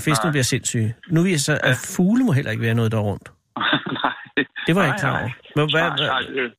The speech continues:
Speaker 1: altså, så, f-, fordi det, der
Speaker 2: Ja.
Speaker 1: skulle være s-, vanvittigt med en fisk, er, at de bliver sindssyge af at svømme rundt, rundt.
Speaker 2: Ja, ja, ja, ja, ja. Uden, øh, grænser, kan man sige. Jo, jo, jo. Det kan jeg da godt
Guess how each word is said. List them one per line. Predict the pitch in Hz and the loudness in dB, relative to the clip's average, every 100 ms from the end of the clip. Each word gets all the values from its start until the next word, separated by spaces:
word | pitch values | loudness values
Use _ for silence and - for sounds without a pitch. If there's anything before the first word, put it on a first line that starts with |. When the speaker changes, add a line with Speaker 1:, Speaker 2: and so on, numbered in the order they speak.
| - | -4
Speaker 1:
altså, | 131 95 80 | -4 -6 -8
så, | - - 110 156 | -6 -6 -4 -4
f-, | - 156 | -6 -2
fordi | - 160 | 2 2
det, | 156 202 | 2 0
der | 196 | 0
Speaker 2:
Ja. | 196 | -2
Speaker 1:
skulle | 202 | 0
være | 165 | 0
s-, | - - 156 143 | -2 -6 -4 0
vanvittigt | 156 185 175 160 | 0 0 0 2
med | 151 139 | 2 2
en | 135 | 0
fisk, | - 190 - | 0 -2 0
er, | 151 156 | 0 0
at | 139 147 | 0 -2
de | |
bliver | 151 143 | 0 0
sindssyge | 170 143 147 131 | 0 0 0 0
af | 135 | 0
at | |
svømme | 139 147 131 | 2 2 2
rundt, | 71 | 0
rundt. | - 90 - - - _ _ _ _ _ - | -4 -8 -8 -20 -20 _ _ _ _ _ 0
Speaker 2:
Ja, | 120 120 - - 120 | 0 0 -8 -4 -2
ja, | 123 120 120 | -2 -4 -2
ja, | 123 123 - | -2 -4 -4
ja, | 120 120 117 | -4 -2 -2
ja. | 120 | -2
Uden, | 131 120 | -2 0
øh, | 123 110 101 | 2 2 0
grænser, | - 110 110 139 123 | -2 -4 -2 0 0
kan | 110 | 0
man | 110 | -2
sige. | 107 - 110 139 131 | -2 -2 -2 -2 0
Jo, | 131 | 2
jo, | 123 120 | 2 0
jo. | 117 - | -4 -8
Det | - - 127 | -6 -4 0
kan | 117 | 0
jeg | |
da | 101 | 0
godt | 95 101 | 0 -2